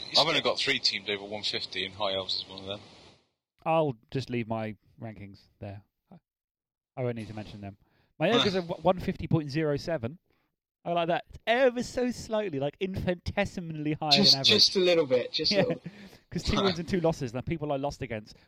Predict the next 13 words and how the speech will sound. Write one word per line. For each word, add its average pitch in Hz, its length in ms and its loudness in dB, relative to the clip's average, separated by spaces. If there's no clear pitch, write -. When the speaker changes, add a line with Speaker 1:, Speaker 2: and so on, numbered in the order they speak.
Speaker 3:
were 127 80 -10
apparently 143 400 -4
ranked 135 340 -2
slightly - 680 -12
lower 170 260 -2
than 147 140 -6
the 151 100 -2
people 156 320 -2
that 139 140 -4
I 135 100 -4
beat, 123 340 -4
I 139 60 -10
think. 110 380 -12